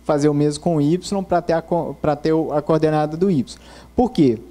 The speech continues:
Essa aqui, ó, é a foto de um sensor, né, do tipo C mos. Típico do que tem em câmeras de celulares ou essas câmeras digitais, tá? Você pode ter um sensor também que é de um outro tipo, que chama C C D,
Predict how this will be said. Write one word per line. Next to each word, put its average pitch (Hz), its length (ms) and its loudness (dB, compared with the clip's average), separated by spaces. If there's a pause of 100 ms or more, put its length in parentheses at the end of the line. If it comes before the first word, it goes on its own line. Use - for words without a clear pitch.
(460)
Essa 175 240 0
aqui, 208 180 -2
ó, 185 200 2
é 143 100 0
a 165 100 0
foto 170 380 -2
de 170 100 -2
um 196 100 0
sensor, 190 800 -2 (760)
né, 143 360 -2
do 135 140 -4
tipo - 280 -8
C 190 200 -2
mos. 127 480 -2 (1120)
Típico 208 600 -4 (420)
do 143 140 -10
que - 140 -8
tem 156 240 -2
em 143 40 -6
câmeras 147 360 -2
de 139 60 -8
celulares 135 920 -2
ou 139 80 0
essas 139 300 -4
câmeras 135 360 -2
digitais, 123 720 -6
tá? 147 300 -4
Você 147 160 -10
pode 151 300 -4
ter 147 120 -2
um 143 240 -6
sensor 131 420 -4
também 127 300 -4
que 127 100 -6
é 123 60 -2
de 120 100 -8
um 131 40 -2
outro 127 180 -2
tipo, - 220 -10
que - 60 -18
chama 135 200 -4
C 151 180 -4
C 151 200 -2
D, 117 240 -4